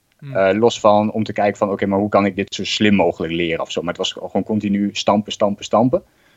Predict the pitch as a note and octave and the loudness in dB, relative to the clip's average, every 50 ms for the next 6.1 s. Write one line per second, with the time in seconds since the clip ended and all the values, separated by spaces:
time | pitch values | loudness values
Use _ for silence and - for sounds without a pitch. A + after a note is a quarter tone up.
0 | _ _ _ - E2 E2 E2+ - - F#2 F#2+ F#2 F#2+ F#2+ - _ _ _ _ _ | _ _ _ -8 -8 -8 -6 -4 0 2 4 4 2 2 -4 _ _ _ _ _
1 | _ _ - G#2+ G2+ - G2 - G#2+ G#2+ G2+ G2 G2+ F#2 - - G#2 G2+ - - | _ _ -2 0 0 0 0 0 2 4 4 4 4 2 -2 -4 -4 -4 -6 -4
2 | F#2 - F2+ E2+ E2 F2 G#2+ B2 F#2+ G2 G2 F#2 F2+ F2 - - - _ - E2+ | -2 0 0 0 0 0 -2 0 0 0 2 4 2 2 0 -4 -16 _ -10 -8
3 | F2 F#2+ F#2 E2+ - G2 F#2+ F#2 F#2+ G2+ F#2+ F#2 F#2+ F2 - F#2 F2 - F#2+ F#2+ | -4 -4 -4 -4 -4 -4 -2 2 4 6 6 6 4 4 2 0 0 2 0 2
4 | F2+ E2+ F#2+ G2+ G#2 G2+ - A2 A2 G2+ - G2+ G2+ G2+ G2+ F#2+ G#2 G2+ G2 G2+ | 2 2 2 2 2 2 2 2 2 0 0 0 0 2 2 2 2 2 4 2
5 | G2 G2+ - - - E2+ E2 E2+ E2+ F2 F#2 F2+ G#2+ G2+ - G2+ - G2+ G#2 A2+ | 0 -2 -4 -8 -8 -8 -6 -6 -6 -6 -2 0 0 0 0 -2 0 4 6 6
6 | A#2+ A#2+ | 6 6